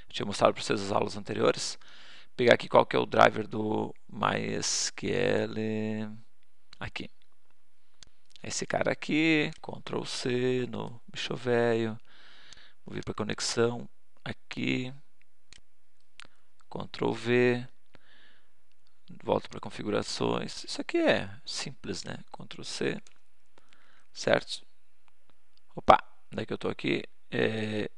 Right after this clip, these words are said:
aqui. Conexão. Ctrl V. Certo? Bom, lá eu vou criar uma tabela. Eu não tenho uma tabela.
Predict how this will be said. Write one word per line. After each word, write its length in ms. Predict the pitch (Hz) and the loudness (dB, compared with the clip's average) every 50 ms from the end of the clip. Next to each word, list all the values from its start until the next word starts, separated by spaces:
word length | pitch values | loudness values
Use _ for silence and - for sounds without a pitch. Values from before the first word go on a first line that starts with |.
| - - - - | -10 -6 2 4
aqui. 1000 | 107 98 104 110 - - - - - - - - - - - - 95 92 - - - - - - - - - - - - - - - - - - - - | 4 4 4 2 -2 -6 -10 -10 -10 -10 -10 -10 -8 -8 -8 -6 -6 -6 -6 -6 -8 -10 -10 -10 -10 -10 -10 -10 -10 -10 -10 -10 -10 -10 -10 -10 -10 -6
Conexão. 480 | - - 92 95 - - - - - - - - - - - - - - - - - - - - - - - - - - | -6 -6 -4 -4 -4 -2 0 0 0 -2 -2 -10 -10 -10 -10 -10 -10 -10 -10 -10 -10 -10 -10 -10 -10 -10 -10 -10 -8 -2
Ctrl 480 | - - 107 104 - - 117 117 117 - - - - - - - - | 0 0 0 0 0 -2 0 0 -2 -2 -6 -8 -10 -10 -10 -10 -10
V. 300 | 117 - - - - - - - - - - - - - - - - - - - - - - - - - | -10 -6 -4 -4 -4 -4 -4 -10 -10 -10 -10 -10 -10 -10 -10 -10 -10 -10 -10 -10 -10 -10 -10 -10 -10 -8
Certo? 440 | - - - 107 110 - - - - - - - - - - - - | 0 6 8 8 8 8 4 -6 -8 -8 -10 -10 -10 -10 -10 0 6
Bom, 200 | - 135 131 123 | 6 8 12 12
lá 340 | 131 143 170 220 233 - - - - - - - | 12 12 12 12 12 12 12 8 -4 -6 2 6
eu 80 | 139 120 | 6 8
vou 140 | 135 143 | 8 6
criar 340 | - - 131 135 131 123 123 | 4 10 12 12 12 12 12
uma 140 | 131 135 139 | 12 12 8
tabela. 460 | - 277 226 - 339 359 330 - - - | 8 10 12 12 12 12 12 10 4 2
Eu 140 | - 123 120 | 4 4 4
não 160 | 117 123 135 | 6 4 2
tenho 380 | 139 - - 151 180 202 349 269 | 2 6 8 8 8 8 6 2
uma 160 | 165 139 123 | 4 4 4
tabela. 580 | - - 107 104 123 147 - - - 104 - | 6 6 6 10 10 10 10 10 6 4 2